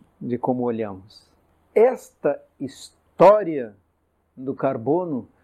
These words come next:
mesmo que tenha bilhões de anos, é uma história na dimensão histórica.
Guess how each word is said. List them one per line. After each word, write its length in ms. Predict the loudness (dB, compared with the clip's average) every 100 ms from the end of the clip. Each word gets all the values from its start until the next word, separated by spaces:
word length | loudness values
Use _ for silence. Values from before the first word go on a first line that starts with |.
| _ -6
mesmo 480 | 2 4 4 0 -8
que 120 | -6
tenha 280 | -2 -2 -2
bilhões 920 | -6 -4 -2 2 2 2 -2 -6 -4
de 120 | -2
anos, 680 | 0 0 -2 -6 -12 _ _ _ _ _ _ _ _ _ -2
é 440 | 2 2 0 -6 -16 _ _ _ _ _ _ _ _ -12
uma 320 | -4 -2 -2
história 920 | -4 -10 -6 -2 0 0 -2 -4 -8 -12 _ _ _ _ _ _ _ _ _ _
na 320 | -4 -2 -2
dimensão 640 | -2 -2 0 -2 -4 -4 -4
histórica. 540 | -6 -6 -6 -8